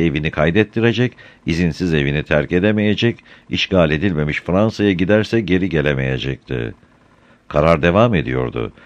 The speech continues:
Yahudiler artık hiçbir ticari faaliyette bulunamayacak, sahip oldukları işletmeler yönetilmek üzere Hristiyanlara devredilecek, işletmenin görünür bir yerine hem Almanca hem Fransızca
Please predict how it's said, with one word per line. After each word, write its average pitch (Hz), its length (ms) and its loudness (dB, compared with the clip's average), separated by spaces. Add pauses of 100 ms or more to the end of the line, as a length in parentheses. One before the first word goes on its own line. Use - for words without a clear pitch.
(180)
Yahudiler 76 480 0
artık 76 320 -2
hiçbir 127 300 0
ticari 101 540 0
faaliyette 90 600 0
bulunamayacak, 76 800 0 (260)
sahip 107 360 2
oldukları 117 460 0
işletmeler 104 560 0
yönetilmek 82 720 0
üzere 78 280 -2
Hristiyanlara 82 720 0
devredilecek, 87 720 0 (320)
işletmenin 120 640 0
görünür 104 480 2
bir 104 120 0
yerine 69 500 0
hem 123 200 2
Almanca 78 600 2
hem 113 220 0
Fransızca 80 760 0